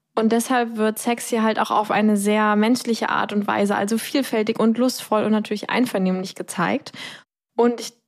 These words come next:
denke, es ist fast überflüssig zu erwähnen, dass Cheeks sehr hohe Ansprüche hat an faire Produktion der Pornos, die sie dort zeigen.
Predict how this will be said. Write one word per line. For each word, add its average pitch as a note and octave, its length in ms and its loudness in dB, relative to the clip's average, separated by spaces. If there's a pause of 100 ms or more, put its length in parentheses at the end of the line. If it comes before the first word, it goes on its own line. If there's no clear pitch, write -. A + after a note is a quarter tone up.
(120)
denke, G#3+ 240 4
es G3+ 80 -4
ist G3+ 180 -4
fast F#3+ 220 -2
überflüssig A#3+ 500 -4
zu G#3 140 -4
erwähnen, G3+ 320 0
dass F#3+ 160 -2
Cheeks - 360 -10
sehr G#3+ 200 2
hohe G#3 180 2
Ansprüche F#3+ 560 -4
hat F3+ 240 -4
an F#3 160 2 (300)
faire A#3 320 0
Produktion F#3 720 -2
der F3+ 120 -2
Pornos, - 460 -2
die F4 100 -8
sie E4+ 120 -8
dort - 200 -6
zeigen. - 460 -8